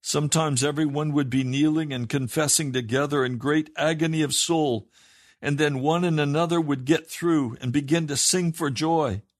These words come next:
This went on day after day from Sunday till Thursday, the Spirit doing a mighty convincing work in souls and leading to confessions such as no human agency could have extorted from them."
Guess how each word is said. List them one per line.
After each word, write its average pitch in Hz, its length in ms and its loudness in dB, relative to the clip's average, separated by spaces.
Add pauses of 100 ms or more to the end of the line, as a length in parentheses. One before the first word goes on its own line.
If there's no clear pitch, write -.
(1400)
This - 200 0
went 175 160 0
on 165 220 0
day 175 280 0
after 175 280 -2
day 160 340 0
from 143 240 -4
Sunday 170 420 0
till 156 220 -2
Thursday, 151 640 0 (320)
the 139 140 -2
Spirit 170 500 0
doing 170 320 0
a 147 60 -2
mighty 165 480 0
convincing 160 720 0
work 156 320 2
in 143 140 -6
souls 156 480 2
and 143 180 -4
leading 165 380 0
to 156 100 -4
confessions 147 840 -4 (220)
such 170 320 0
as 160 200 2
no 170 260 2
human 160 400 0
agency 156 560 2
could 175 240 2
have 147 80 -4
extorted 151 800 -2
from 135 320 -2
them." 117 400 0